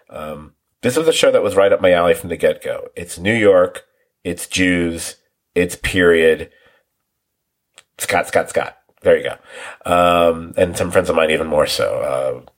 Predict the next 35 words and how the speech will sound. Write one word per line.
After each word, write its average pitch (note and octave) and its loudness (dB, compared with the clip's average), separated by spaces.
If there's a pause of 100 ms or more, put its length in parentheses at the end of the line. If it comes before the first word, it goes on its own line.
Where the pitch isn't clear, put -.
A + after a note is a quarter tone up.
(140)
Uh, - -20 (1300)
uh, C#2+ -4 (140)
I'm E2+ 0 (120)
referring D#2 0
to C#2 -4
a C2+ 0
friend C#2 -4
of C2 -4
mine, - -16
Jenny, C2+ 0
who C#2 -16 (840)
would, F#2 -8
would, F#2 -4
would, F#2 -8
would, F#2+ -8
if F#2 -6
she - -2
could F2+ -2
dress F2 0
like E2 0
the E2+ -6
main D#2 -4
character D2+ -2
for D2 -14
the D2 -8
rest D2+ -2
of C#2+ -14
her C#2 -10
life, C#2 -6
she - -8
would, C3+ -10
quite - -12
frankly. - -16
And B2 -14
she's, - -14